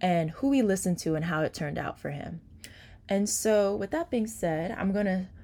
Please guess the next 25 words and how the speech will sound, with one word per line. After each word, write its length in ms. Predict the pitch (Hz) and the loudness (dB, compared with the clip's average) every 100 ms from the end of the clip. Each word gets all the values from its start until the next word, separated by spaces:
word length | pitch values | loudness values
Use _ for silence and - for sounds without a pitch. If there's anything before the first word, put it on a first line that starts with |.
| - - | -20 -4
flip 260 | 311 294 - | -2 -2 0
over 600 | 190 170 165 175 247 262 - | 0 2 0 0 -2 -6 -18
to 140 | - 202 | -8 -4
the 120 | 175 | -2
Word 240 | 165 165 | 0 -2
of 120 | 247 - | -4 -6
God. 440 | 156 143 - - - - - - - - | -6 -4 -6 -10 -12 -20 -20 -20 -20 -4
And 380 | 180 170 165 - | -2 0 -2 -4
if 180 | 185 | -6
you 60 | 170 | -4
have 240 | 165 165 | -2 0
your 80 | 247 | 2
Bibles, 580 | 240 170 160 165 185 - | 2 0 0 -2 -4 -6
pull 200 | - 190 | -6 -4
it 120 | 220 - | -4 -4
out. 260 | 156 156 | -4 -6
Today, 380 | - 202 233 302 | -4 0 2 2
I'm 160 | - 226 | 2 2
gonna 160 | 226 | 2
be 160 | 202 175 | 2 0
reading 240 | 156 165 | 0 0
from 160 | 170 165 | 0 -4
the 120 | 143 - | -4 -6
Amplified 580 | 151 185 - 208 214 | -6 -6 -6 -6 -6
Bible. 560 | 214 226 233 247 262 269 | -6 -4 -2 0 0 -2